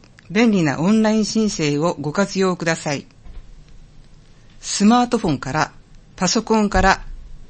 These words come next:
ご利用できます。機器の動作環境については、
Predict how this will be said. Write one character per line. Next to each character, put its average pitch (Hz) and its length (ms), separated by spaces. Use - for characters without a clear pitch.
ご 185 120
利 202 120
用 208 180
で 175 100
き 170 120
ま 156 120
す。 - 380
機 277 140
器 220 140
の 160 240
動 202 260
作 226 360
環 214 260
境 147 260
に 147 180
つ 208 120
い 196 100
て 143 120
は、 123 220